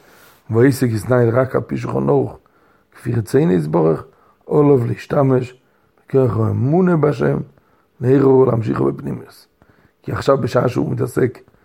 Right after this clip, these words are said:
בעניינים של העסקים, אז פה אין פה מצב לא של ראייה ולא, גם לא של עוונה וסוגיה. אז מה שיש פה זה הכוח האמונה,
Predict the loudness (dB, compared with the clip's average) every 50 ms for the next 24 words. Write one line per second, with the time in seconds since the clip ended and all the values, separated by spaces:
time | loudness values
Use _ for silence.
0 | _ _ _ _ _ _ -4 -2 0 2 2 4 4 4 2 2 2 2 4 4
1 | 4 2 0 -4 -8 -4 -2 0 0 0 -2 -6 -8 -10 -14 _ _ _ _ _
2 | _ _ _ _ _ -4 -4 -2 0 0 0 2 4 4 4 4 4 2 -2 -6
3 | -10 -14 _ _ _ _ _ _ -12 -12 -8 -2 0 2 2 2 2 2 2 0
4 | 0 0 2 2 4 4 4 4 4 2 2 2 2 4 4 4 4 4 2 -2
5 | -6 -12 _ _ _ _ _ _ _ -6 -2 0 2 2 2 2 2 2 2 2
6 | 2 2 2 2 2 2 2 2 0 2 2 0 -4 -8 -14 -20 _ _ _ _
7 | _ _ _ _ _ -10 -10 -8 -4 -2 0 0 0 -2 -2 -2 0 0 -2 -2
8 | -2 -4 -2 -2 -2 0 -2 -2 -2 -2 -2 -2 -2 -2 -2 -2 -2 -2 -2 0
9 | 0 2 2 2 2 2 0 -2